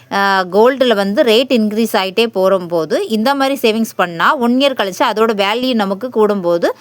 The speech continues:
நமக்கு, ஆ, பெனிஃபிட் அதிகமா இருக்கும். அதனால தான் நான் இந்த மாதிரி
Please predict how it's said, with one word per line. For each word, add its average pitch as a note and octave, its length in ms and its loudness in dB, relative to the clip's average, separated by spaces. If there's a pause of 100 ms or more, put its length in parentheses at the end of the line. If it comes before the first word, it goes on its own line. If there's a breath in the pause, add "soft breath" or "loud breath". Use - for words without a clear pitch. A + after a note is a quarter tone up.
(240 loud breath)
நமக்கு, B3 520 -2 (260 loud breath)
ஆ, G3+ 240 0
பெனிஃபிட் A3+ 420 0
அதிகமா F#3+ 400 0
இருக்கும். G#3 360 -2 (260 soft breath)
அதனால G3+ 520 0
தான் C4 140 -2
நான் C4+ 100 -4
இந்த A#3 180 2
மாதிரி A#3 240 -2